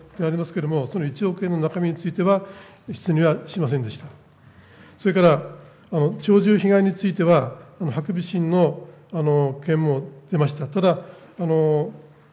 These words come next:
住-、地域住民自らがという、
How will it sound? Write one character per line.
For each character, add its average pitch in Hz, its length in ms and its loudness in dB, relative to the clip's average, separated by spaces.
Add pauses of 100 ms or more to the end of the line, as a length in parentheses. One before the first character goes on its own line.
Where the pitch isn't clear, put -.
住-、 196 580 -2
地 214 160 -2
域 214 200 0
住 208 180 0
民 202 160 2
自 151 220 -4
ら 233 200 0
が 220 160 0
と 220 160 -4
い 180 220 0
う、 135 140 -8